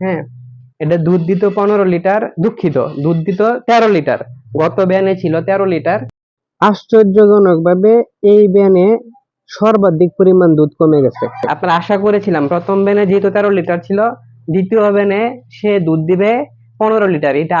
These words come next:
আশা করেছিলাম পনেরো থেকে সতেরো লিটার দুধ দিবে। কিন্তু এই যে তার সবচেয়ে বড় সমস্যা হলো,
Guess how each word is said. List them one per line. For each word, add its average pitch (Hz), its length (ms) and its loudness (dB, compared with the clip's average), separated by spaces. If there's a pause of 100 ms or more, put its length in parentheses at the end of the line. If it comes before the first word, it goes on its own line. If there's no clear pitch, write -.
আশা 156 220 -6
করেছিলাম 151 380 -4 (100)
পনেরো 165 220 -2 (100)
থেকে 160 220 -2
সতেরো 170 300 -4
লিটার 139 300 -6
দুধ 131 100 -4 (100)
দিবে। 131 160 -4 (120)
কিন্তু 175 280 -2 (680)
এই 196 180 0
যে 202 80 0 (100)
তার 170 140 0 (120)
সবচেয়ে 175 300 -4
বড় 196 120 2 (120)
সমস্যা 190 400 -2
হলো, 175 180 -2